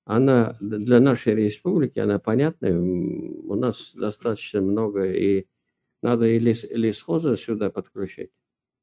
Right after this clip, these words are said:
Урм-, о, а, цветочный, там, лесной мед, гречичный, там, липовый мед, э, э, и-, их много разных.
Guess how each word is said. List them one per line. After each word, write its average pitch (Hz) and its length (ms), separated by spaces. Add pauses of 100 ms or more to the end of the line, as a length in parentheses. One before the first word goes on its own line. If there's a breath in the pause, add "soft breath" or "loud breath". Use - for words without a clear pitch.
(480)
Урм-, 107 400
о, - 320
а, 104 140
цветочный, 117 760
там, 95 300
лесной 113 420
мед, 120 280 (760)
гречичный, 104 760
там, 98 440 (360)
липовый 139 440
мед, 123 300
э, 52 320 (440)
э, - 40
и-, 120 320
их 123 160
много 131 320
разных. 98 380